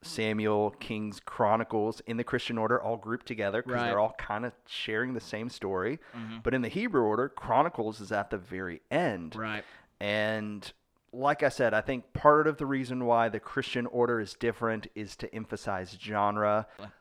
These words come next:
Speaker 1: But the thing is, the original order wasn't like that.
Speaker 2: Mm-hmm.
Speaker 1: The original order is a little more, at first glance, feel scattershot.
Speaker 2: Sure.
Speaker 1: But the more you dive into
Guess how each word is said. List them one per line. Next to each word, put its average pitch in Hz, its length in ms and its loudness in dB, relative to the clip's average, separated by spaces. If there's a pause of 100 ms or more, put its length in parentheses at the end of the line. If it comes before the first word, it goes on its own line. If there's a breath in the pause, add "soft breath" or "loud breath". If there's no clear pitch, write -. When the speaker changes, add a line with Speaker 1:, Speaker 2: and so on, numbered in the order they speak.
(140 loud breath)
Speaker 1:
But 233 300 8
the 165 100 2
thing 226 260 0
is, 190 400 -2
the 123 180 2
original 165 540 2
order 135 400 4 (220)
wasn't 127 340 0
like 110 320 0
that. 90 280 -2
Speaker 2:
Mm-hmm. 117 160 -8
Speaker 1:
The 107 60 -2
original 120 280 2
order 117 280 2
is 135 100 -4
a 135 60 -2
little 110 240 -2
more, 113 560 0
at 110 100 2
first 135 360 2
glance, 123 420 0
feel 139 400 0
scattershot. 165 920 2 (120)
Speaker 2:
Sure. 123 200 4
Speaker 1:
But 107 100 0
the 120 80 0
more 117 200 2
you 123 140 0
dive 113 300 4
into 117 540 -4